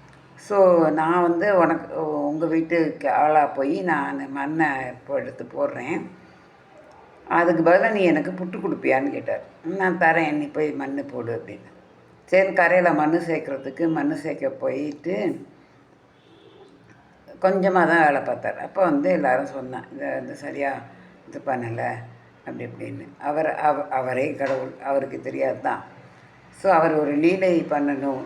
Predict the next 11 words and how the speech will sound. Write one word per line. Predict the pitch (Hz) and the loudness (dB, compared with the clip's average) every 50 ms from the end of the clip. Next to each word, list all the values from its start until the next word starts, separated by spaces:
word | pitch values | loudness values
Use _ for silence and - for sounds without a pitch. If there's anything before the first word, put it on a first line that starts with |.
| - 120 | -10 -8
அப்படிங்கிறதுக்கு | 123 135 139 135 135 135 131 107 107 113 120 117 - | -6 -6 -6 -4 -4 -6 -6 -8 -10 -14 -14 -6 -4
தான் | 156 185 | -2 -2
அந்த | 185 160 135 | -2 -2 -2
மாதிரி | 123 120 117 - - - | -4 -4 -6 -6 -8 -8
பண்ணார். | 120 110 107 110 - - - - - - - - - - - - - - - - - - - - - - | -8 -8 -6 -6 -8 -8 -10 -16 -20 -20 -20 -20 -20 -20 -20 -20 -20 -20 -20 -20 -20 -20 -20 -20 -6 0
So, | 185 180 175 170 | 4 4 6 6
அதுக்கப்புறம் | 160 160 156 156 - - 151 - 156 160 160 151 143 139 131 135 135 | 6 4 2 -2 -4 -6 -6 -2 0 0 0 0 0 -2 -4 -4 -2
ராஜா | 131 143 143 156 156 151 147 139 | 0 2 4 4 6 6 4 4
வந்து, | 127 123 123 123 127 143 139 127 | 2 -2 -4 -6 -6 -4 -4 -4
"என்ன | 127 135 139 143 139 | -4 -4 -4 -6 -6
நீ | 131 123 123 123 139 143 | -6 -8 -8 -10 -10 -12